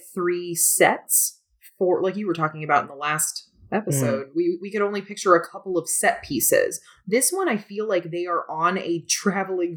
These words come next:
Speaker 1: foot journey in a
Speaker 2: Mm-hmm.
Speaker 1: way where it feels like the world is big.
Speaker 2: Mm-hmm.
Speaker 1: It's taking into account the world bel-, building element while also bringing back those characters. And yeah,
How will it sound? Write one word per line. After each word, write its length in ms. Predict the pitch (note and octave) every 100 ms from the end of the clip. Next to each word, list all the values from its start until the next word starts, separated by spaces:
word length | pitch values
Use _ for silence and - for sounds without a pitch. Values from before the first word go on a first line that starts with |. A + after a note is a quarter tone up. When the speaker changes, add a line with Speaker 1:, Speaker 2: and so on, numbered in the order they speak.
| -
Speaker 1:
foot 200 | - - G3
journey 500 | A#3+ C4 D#4 F4+ F4
in 160 | C#4+
a 40 | B3+
Speaker 2:
Mm-hmm. 120 | B3+
Speaker 1:
way 300 | F4 D#4 F4
where 200 | G#3+ A3 -
it 220 | G#3 -
feels 240 | G#3 A3 A#3
like 180 | D4
the 100 | B3+
world 640 | G#3 D#3+ F3 F3+ F#3 F#3 E3 E3
is 260 | E3 C#3 B2+
big. 360 | C3+ - - - -
Speaker 2:
Mm-hmm. 180 | C3+ B2+
Speaker 1:
It's 220 | - -
taking 420 | - A#3 A#3+ C#4 D#4
into 300 | D4+ D4 B3
account 380 | - G3+ E3+
the 100 | F3
world 500 | D#3+ C#3+ D3+ D#3 F#3+ G#3
bel-, 300 | A#3+ B3 A#3+ -
building 420 | G3+ B3 B3+ C4+
element 580 | B3 A#3+ C4 C#4+ D#4+ F4+ - - - - F#3
while 240 | F#3+ G3+ -
also 440 | F3 G3 - E3+
bringing 380 | D#3+ D3 D3 B2+
back 300 | C3+ D2 -
those 200 | - -
characters. 800 | - - - - - F3 - - - - -
And 180 | A3+ A3+
yeah, 140 | D4+